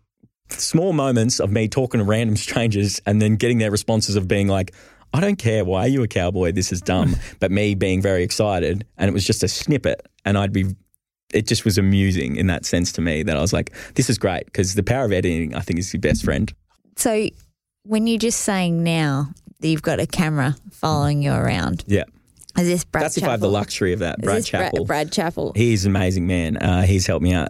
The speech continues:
Speaker 1: in so many ways 'cause he's also the quickest editor ever, and he does our commercials out at S E A. So he would go, we'd come back to the office, and I'd go, "Oh, you'd load that on. I'll come back and we'll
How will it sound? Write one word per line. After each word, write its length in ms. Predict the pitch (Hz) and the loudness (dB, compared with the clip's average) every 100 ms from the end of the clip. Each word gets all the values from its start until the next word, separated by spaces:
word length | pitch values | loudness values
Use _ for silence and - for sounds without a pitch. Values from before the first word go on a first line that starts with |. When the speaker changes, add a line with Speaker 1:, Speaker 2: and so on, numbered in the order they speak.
| - | -2
Speaker 1:
in 60 | |
so 160 | 92 90 | 0 2
many 140 | 90 | 4
ways 220 | 87 82 - | 2 0 0
'cause 160 | 110 | -2
he's 140 | - 113 | -2 0
also 300 | 139 - 98 | 0 2 0
the 160 | 92 95 | 0 -6
quickest 320 | - 123 98 - | 0 0 0 -2
editor 340 | 95 85 76 - - - _ - | -2 0 -4 -6 -12 -20 _ -2
ever, 400 | 98 78 64 101 _ _ | -2 -2 -4 -6 _ _
and 100 | - | 2
he 160 | 90 104 | 2 2
does 240 | 98 90 | 0 -2
our 100 | 90 | -2
commercials 520 | 87 95 87 90 90 82 | -2 -2 0 0 0 0
out 160 | 82 | 0
at 100 | 82 - | -2 -2
S 240 | 90 - | -2 -2
E 80 | 80 | -2
A. 260 | 80 69 95 - | -2 -2 -6 -8
So 120 | - 98 | -2 -2
he 240 | 92 151 | 2 2
would 140 | 123 101 | 2 2
go, 320 | 92 85 87 | 0 0 0
we'd 160 | - 123 | -2 0
come 180 | 131 | 0
back 180 | 101 92 | 0 -2
to 80 | - | 0
the 80 | 92 | 0
office, 420 | 92 78 98 - - | 0 0 -2 -4 -6
and 160 | - 92 | -2 0
I'd 200 | 85 60 | 0 -2
go, 140 | 80 - - - - | -2 -4 -12 -6 -2
"Oh, 60 | |
you'd 200 | 165 165 | 0 2
load 220 | 139 123 117 | 2 0 0
that 160 | 101 | 0
on. 220 | 104 95 | 2 2
I'll 100 | 98 | 0
come 240 | 104 107 95 | 0 -2 0
back 220 | 92 - | -2 0
and 80 | |
we'll 20 | 92 | -2